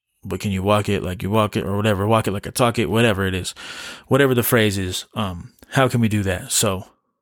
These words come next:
yeah, I think that's about it. Like I said, I hope everybody's doing well.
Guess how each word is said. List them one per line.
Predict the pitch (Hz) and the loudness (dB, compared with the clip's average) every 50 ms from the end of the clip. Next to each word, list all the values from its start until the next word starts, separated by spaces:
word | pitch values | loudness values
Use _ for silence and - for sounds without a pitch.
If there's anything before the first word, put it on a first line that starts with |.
| _ _ _ _ | _ _ _ _
yeah, | - 131 131 107 92 - _ _ - - - - - - _ _ - | 2 2 2 2 -2 -6 _ _ -20 -20 -20 -20 -20 -20 _ _ -10
I | 110 | -4
think | - 151 151 139 | -2 -2 0 0
that's | - 123 - | 0 0 0
about | - 117 117 110 110 110 | 0 0 2 0 2 4
it. | 127 135 131 - - _ _ | 4 4 4 2 -2 _ _
Like | - 113 107 | -8 -6 -4
I | 110 110 | -4 -4
said, | 107 - - 123 113 104 | -2 0 2 2 4 4
I | 98 101 | 2 2
hope | 113 107 - | 2 2 0
everybody's | 104 104 104 98 104 95 90 95 | 0 -4 -2 -2 -4 -4 -4 -4
doing | - 101 98 92 92 | -6 -6 -6 -4 -2
well. | 92 110 123 127 120 117 113 113 - | 2 6 6 8 8 6 4 2 -2